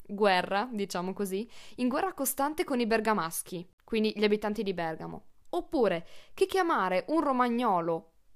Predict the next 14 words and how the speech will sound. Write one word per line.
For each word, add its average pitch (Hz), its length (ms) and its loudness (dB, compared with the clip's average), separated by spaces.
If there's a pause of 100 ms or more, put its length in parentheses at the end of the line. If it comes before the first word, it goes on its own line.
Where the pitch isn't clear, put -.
(160)
emiliano 220 880 0 (340)
potrebbe 285 400 2
farlo 330 240 0
davvero 233 320 4
infuriare, 233 480 0
anche 339 240 2
se 226 260 2 (300)
alla 247 200 0
fine 339 220 2
la 220 120 4
regione 214 540 0
è 330 100 2
la 302 100 4
stessa. 214 680 -2